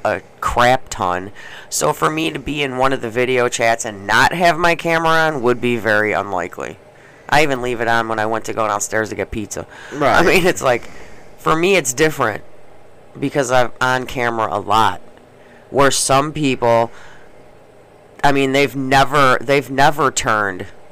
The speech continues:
Speaker 1: their cameras on, and I was hoping that with it being a female room, that
Speaker 2: Donna was talking about a rapist that was right next to her. Go ahead.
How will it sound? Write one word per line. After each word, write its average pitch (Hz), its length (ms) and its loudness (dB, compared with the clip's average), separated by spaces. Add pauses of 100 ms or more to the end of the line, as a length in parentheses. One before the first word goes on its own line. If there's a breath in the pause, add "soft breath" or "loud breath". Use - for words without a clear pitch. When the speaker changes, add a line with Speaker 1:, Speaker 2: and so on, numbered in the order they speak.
(160)
Speaker 1:
their 120 540 4 (380)
cameras 110 480 -2
on, 101 420 0
and 120 320 -2
I 120 180 6
was 131 160 2
hoping 127 800 0 (460 loud breath)
that 151 180 4
with 147 180 2
it 139 140 -2
being 127 340 2
a 123 60 -2
female 131 680 -2
room, 120 560 0 (460 loud breath)
that 123 540 4
Speaker 2:
Donna 120 340 2
was 98 180 -4
talking 113 320 2
about 98 260 0
a 85 40 -2
rapist 95 680 -6
that 85 200 -4
was 82 160 -10
right 87 220 -4
next 85 300 -12
to 92 100 -10
her. 82 120 -8
Go 107 160 -2
ahead. 104 180 -4